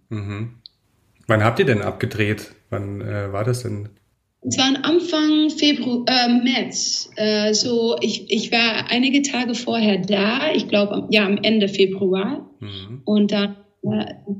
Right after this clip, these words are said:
Speaker 2: äh, die erste zehn Tage von März haben wir gedreht.
Speaker 1: In zehn Tagen wird das gedreht alles. Das ist ja sportlich,
Speaker 2: Ja,
Speaker 1: ne?
Speaker 2: ungefähr. Ich weiß nicht genau mehr, muss ich mal gucken, aber so, äh, ja,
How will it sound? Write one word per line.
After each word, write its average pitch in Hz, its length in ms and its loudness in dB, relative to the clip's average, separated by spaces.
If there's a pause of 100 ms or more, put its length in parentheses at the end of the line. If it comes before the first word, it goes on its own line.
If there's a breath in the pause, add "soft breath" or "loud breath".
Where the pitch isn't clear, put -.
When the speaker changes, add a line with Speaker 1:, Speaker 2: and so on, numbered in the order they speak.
(140)
Speaker 2:
äh, 202 280 2
die 190 140 4
erste 208 600 2
zehn 208 340 4
Tage 220 340 -2
von 196 320 0
März 214 400 -2
haben 240 180 2
wir 240 300 2
gedreht. 233 680 2 (340)
Speaker 1:
In 143 180 0
zehn 208 240 4
Tagen 196 340 4
wird 104 140 0
das 98 160 -6
gedreht 101 340 -2
alles. 98 320 -10
Das 110 120 -8
ist 120 180 -6
ja 131 320 0 (160)
sportlich, 202 600 -2
Speaker 2:
Ja, 226 100 2
Speaker 1:
ne? 180 160 -6 (160)
Speaker 2:
ungefähr. 233 300 -2 (260)
Ich 190 80 0
weiß 214 160 0
nicht 240 160 0
genau 220 180 2
mehr, 247 160 2
muss 233 140 2
ich 247 140 0 (440)
mal 214 220 2
gucken, 269 360 0
aber 208 440 0
so, 214 380 2
äh, 208 240 2
ja, 185 260 0